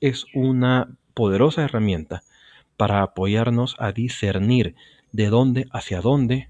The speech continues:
fluye la información. Documentar el proceso. Que esto no quede en el aire, sino que vayan quedando las evidencias. Y hacer planes de despliegue del servicio. <clears throat> Voy a entregarle móviles a las personas,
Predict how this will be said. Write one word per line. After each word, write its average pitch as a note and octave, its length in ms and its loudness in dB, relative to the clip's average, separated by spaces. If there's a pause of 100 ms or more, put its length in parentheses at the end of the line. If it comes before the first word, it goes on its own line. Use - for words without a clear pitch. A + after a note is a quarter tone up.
fluye A#2 600 -2
la G#2 180 0
información. F2 840 -6 (800)
Documentar G#2 560 2
el G2 100 0
proceso. F2+ 500 -8 (1500)
Que F#2 160 0
esto F#2 220 -4
no G2+ 120 0
quede G#2 200 4
en G2 100 2
el F#2+ 80 2
aire, G2+ 240 2
sino G2+ 240 -2
que - 100 -6
vayan F#2 260 -2
quedando G2+ 320 -2
las F#2+ 180 -4
evidencias. B2+ 720 -2 (680)
Y E3+ 440 4 (640)
hacer B2 320 0
planes A2+ 280 4
de G#2+ 100 4
despliegue G2 400 0
del F#2 120 0
servicio. - 800 -10 (160)
<clears throat> E3 220 6
Voy G#2+ 160 6
a - 20 2
entregarle G2 420 0
móviles F#2 460 -2
a - 60 -6
las - 100 -8
personas, E3+ 720 0